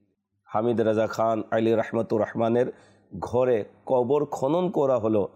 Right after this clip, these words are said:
এবং আলা হযরত রহমতুল্লাহ তাআলা আলাইকে উলমা একরামের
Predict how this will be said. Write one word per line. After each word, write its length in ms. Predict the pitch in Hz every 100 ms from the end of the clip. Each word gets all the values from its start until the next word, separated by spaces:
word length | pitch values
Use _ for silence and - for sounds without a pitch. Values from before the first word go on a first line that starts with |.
| _ _ _
এবং 360 | 113 110 107 98 - _ -
আলা 260 | 117 120
হযরত 320 | 110 104 107
রহমতুল্লাহ 680 | 101 - 113 107 104 101 107
তাআলা 320 | 104 101 98
আলাইকে 420 | 101 110 117 107 - - _ _ _ _ _ _ _ _ _ _ _ _ _ _ _ -
উলমা 280 | 147 180 185
একরামের 480 | 170 165 147 147